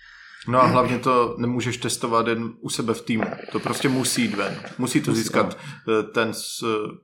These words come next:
Speaker 1: ten feedback těch
Speaker 2: Jo,
Speaker 1: zákazníků.
Speaker 2: přesně tak. A tam byly jako ty tablety všude, jsi mohl jako hodnotit jak ve škole, prostě měl tam mix nachystaný, bylo tam ukazatelé, teďkom dýmka se nahřívaly, tu mohl dvě minuty a takové. To bylo strašně fajn, jako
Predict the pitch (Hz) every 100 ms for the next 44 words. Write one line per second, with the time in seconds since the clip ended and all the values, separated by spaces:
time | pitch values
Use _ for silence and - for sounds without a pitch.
0 | - 107 - 113 107 - 120 143 101 113
1 | 110 101 101 - - _ - 117 117 113
2 | 113 - 98 107 117 113 113 - 117 110
3 | 110 104 98 104 107 104 101 90 107 -
4 | 113 104 101 - 98 - 95 113 110 107
5 | 104 - 104 101 - - - 120 110 110
6 | 107 - 104 104 104 110 101 90 107 113
7 | 104 104 113 113 110 101 98 101 92 -
8 | 101 110 110 110 101 95 107 107 - -
9 | - - - 131 127 123 120 117 - 113
10 | 110 104 - 87 85 95 95 113 110 101